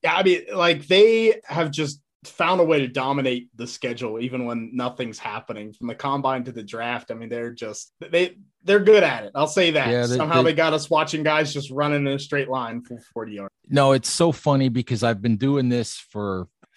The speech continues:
Speaker 2: fifteen years now, and people say to me all the time, "The season's over. You know, what, what, what do you have to do?" And what people don't understand when they don't do this for a living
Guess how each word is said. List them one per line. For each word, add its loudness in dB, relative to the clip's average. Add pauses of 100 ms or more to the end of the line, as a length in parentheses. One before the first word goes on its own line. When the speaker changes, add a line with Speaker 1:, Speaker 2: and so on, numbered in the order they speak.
Speaker 2:
fifteen 0
years 0
now, -4 (340)
and 2 (380)
people 0
say 0
to 2
me 0
all 0
the -8
time, -4 (360)
"The -2
season's 2
over. 0 (400)
You -2
know, 2
what, 0
what, 0
what -2
do -4
you 4
have 0
to -12
do?" -2 (360)
And -2 (380)
what -6
people -4
don't 2
understand -2 (200)
when -2
they 0
don't -2 (120)
do 0
this -10 (120)
for -4
a 0
living -2